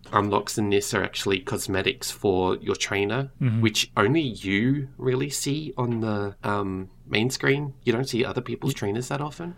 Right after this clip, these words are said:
Speaker 2: Yeah, they don't appear anywhere. Um, just the avatar in the ready up screen.
Speaker 1: Yeah. Like,
Speaker 2: So
Speaker 1: you can
Speaker 2: I, I don't care what other people dress like.
Speaker 1: you can look at their trainer cards,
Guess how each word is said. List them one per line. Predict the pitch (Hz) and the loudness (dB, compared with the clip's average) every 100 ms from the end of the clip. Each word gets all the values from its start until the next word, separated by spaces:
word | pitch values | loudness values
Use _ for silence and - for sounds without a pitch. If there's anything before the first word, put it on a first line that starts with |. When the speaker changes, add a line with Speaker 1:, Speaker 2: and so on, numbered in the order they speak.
| - | 6
Speaker 2:
Yeah, | 123 120 | 8 10
they | 117 120 | 8 8
don't | 123 | 8
appear | 110 - 117 110 | 8 6 6 6
anywhere. | 110 107 107 110 113 - - | 4 4 4 2 -2 -10 -2
Um, | 113 113 110 107 107 113 - - - - - - | 0 2 2 0 -2 -4 -8 -16 -20 -20 -20 -14
just | - 110 - | -4 -2 0
the | 120 110 107 | 0 2 4
avatar | 120 110 - 117 117 | 2 2 4 6 6
in | 113 | 6
the | 113 | 4
ready | 110 113 117 | 4 6 4
up | 123 | 2
screen. | - 135 131 131 127 - | 2 6 6 6 0 2
Speaker 1:
Yeah. | 123 113 95 95 - - - | 4 4 2 -2 -10 -14 0
Like, | 104 | 4
Speaker 2:
So | 120 | 4
Speaker 1:
you | |
can | 113 135 | 8 8
Speaker 2:
I, | 120 | 8
I | |
don't | 120 120 | 6 4
care | - 120 | 6 6
what | 113 | 6
other | 98 113 | 4 6
people | 123 - 113 | 6 6 4
dress | 110 - | 2 4
like. | 123 - - - - - - | 0 0 -10 -14 -18 -20 -14
Speaker 1:
you | |
can | - 131 | 4 6
look | 107 | 6
at | - | 4
their | 120 | 0
trainer | 113 - 98 98 | 2 2 2 2
cards, | - 90 92 - - | 0 -2 -2 -8 -16